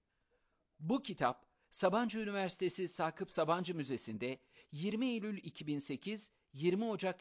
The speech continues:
iki bin dokuz tarihleri arasında düzenlenen İstanbul'da bir sürrealist, Salvador Dali sergisi,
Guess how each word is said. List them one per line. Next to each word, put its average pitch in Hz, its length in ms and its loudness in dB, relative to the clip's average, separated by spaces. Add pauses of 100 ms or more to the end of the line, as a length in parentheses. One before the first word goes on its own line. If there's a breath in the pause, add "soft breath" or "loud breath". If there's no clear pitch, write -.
iki - 220 -8
bin 170 160 -2
dokuz 160 300 -4
tarihleri 123 540 0
arasında 123 520 0
düzenlenen 127 680 -2 (440 soft breath)
İstanbul'da 202 600 2
bir 170 140 2
sürrealist, 120 840 -2 (160)
Salvador 180 680 2
Dali 160 220 2
sergisi, 120 720 -2